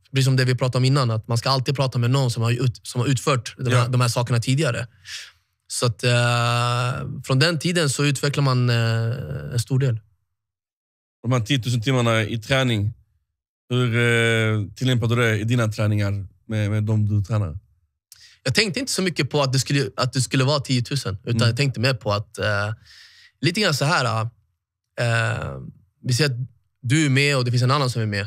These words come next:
Speaker 1: Och sen ska ni, eh, utföra samma, samma övning, men jag
Speaker 2: Mm.
Speaker 1: märker att du är lite före.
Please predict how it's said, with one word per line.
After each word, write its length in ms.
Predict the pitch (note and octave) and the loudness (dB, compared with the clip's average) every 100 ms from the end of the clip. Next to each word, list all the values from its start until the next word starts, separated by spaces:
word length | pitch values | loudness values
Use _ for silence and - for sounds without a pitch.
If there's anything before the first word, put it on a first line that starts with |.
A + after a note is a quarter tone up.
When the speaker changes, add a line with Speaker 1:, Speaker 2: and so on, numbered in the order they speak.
| - | -8
Speaker 1:
Och 140 | - A2+ | -8 -2
sen 100 | A#2+ | -2
ska 120 | B2+ | 0
ni, 60 | A2+ | -2
eh, 520 | A2+ - A2+ B2 C3+ | -2 -6 -4 0 0
utföra 320 | A2+ B2 A2 | 0 0 0
samma, 440 | A2+ A2+ A2 G#2+ - - | 0 0 0 -2 -6 -12
samma 340 | - A2+ A2 | -4 0 2
övning, 400 | A2 A2 A#2+ G2+ | 0 2 0 0
men 80 | A2 | 0
jag 80 | A2 | 2
Speaker 2:
Mm. 120 | A#2 | 2
Speaker 1:
märker 180 | A#2+ A2 | 0 0
att 80 | A2 | 0
du 140 | A#2 | 0
är 40 | A2+ | 0
lite 200 | A2+ A#2 | 0 -2
före. 420 | A#2+ B2 G#2 | 0 0 -2